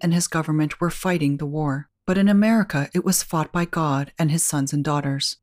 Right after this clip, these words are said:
Isn't this how the United States came into existence, as a country advocating freedom of faith? Even now, the United States Congress opens with prayer.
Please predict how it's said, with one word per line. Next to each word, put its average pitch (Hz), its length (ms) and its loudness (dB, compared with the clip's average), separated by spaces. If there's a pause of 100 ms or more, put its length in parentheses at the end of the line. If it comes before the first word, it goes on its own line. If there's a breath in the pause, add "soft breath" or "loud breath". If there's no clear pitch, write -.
(480)
Isn't 226 300 4
this 139 280 2
how 160 120 0
the 160 80 -2
United 165 340 0
States - 340 -2
came 170 280 0
into 165 180 -2
existence, 160 840 -4
as 208 120 2
a 226 60 2
country 220 560 0
advocating 202 520 0
freedom 147 480 -2
of 165 80 -2
faith? - 520 -4 (1200)
Even 220 300 4
now, 151 440 0 (200)
the 180 80 2
United 208 320 4
States 196 320 0
Congress 151 520 -2
opens 156 400 -2
with - 220 -4
prayer. 139 380 2